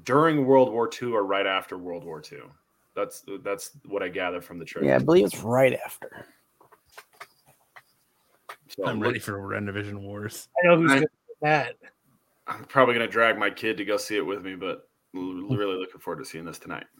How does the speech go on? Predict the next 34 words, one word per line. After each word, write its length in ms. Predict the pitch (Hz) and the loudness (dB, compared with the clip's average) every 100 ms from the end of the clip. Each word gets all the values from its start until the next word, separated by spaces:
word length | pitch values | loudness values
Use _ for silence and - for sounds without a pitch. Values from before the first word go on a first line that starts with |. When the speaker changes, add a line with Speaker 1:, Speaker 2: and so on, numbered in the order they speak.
| _ _ _ _ _ _ _ _ _ _ _ _ - | _ _ _ _ _ _ _ _ _ _ _ _ 6
Speaker 1:
There 140 | 123 | 8
is 120 | 165 | 8
another, 540 | 147 151 160 156 143 139 | 8 10 12 12 12 8
there's 180 | 139 143 | 4 6
another 460 | 143 139 135 131 131 | 4 6 6 6 2
anime 400 | 135 135 127 127 | 2 4 4 2
movie 220 | 127 113 | 2 2
that 240 | 113 101 | 0 0
dropped 420 | 101 113 113 - | -2 2 2 0
this 220 | 110 - 123 | -4 -4 -8
weekend 420 | 120 113 107 - | -4 -4 -4 -4
called 420 | 107 101 95 - _ _ _ _ _ _ _ _ _ _ _ _ - | 0 2 0 -6 _ _ _ _ _ _ _ _ _ _ _ _ -8
The 80 | 120 | -2
Boy 240 | 123 127 | 2 2
and 80 | 113 | 2
the 60 | 104 | -2
Heron 360 | 110 117 117 | 0 0 2
that 180 | 113 104 | 0 0
we 380 | 113 110 107 104 _ _ 113 | -4 -2 -4 -8 _ _ -10
have 140 | 101 | -6
talked 300 | 113 104 110 | -2 -2 -2
about 240 | 107 101 | -2 -2
previously, 560 | - 104 101 107 104 104 | -4 -10 -8 -4 -4 -4
and 180 | 95 90 _ | -8 -12 _
it, 180 | 92 - - | -14 -12 -8
it's 220 | 123 120 | -4 2
already 280 | 107 101 98 | 2 0 -8
doing 400 | 87 110 98 87 | -6 -4 -4 0
very 220 | 101 98 | 2 2
well 300 | 98 95 92 | 2 0 -2
in 100 | 90 | -4
the 80 | 90 | -6
box 340 | 87 87 - | -4 -6 -6
offices, 500 | 85 - - - | -10 -10 -18 -20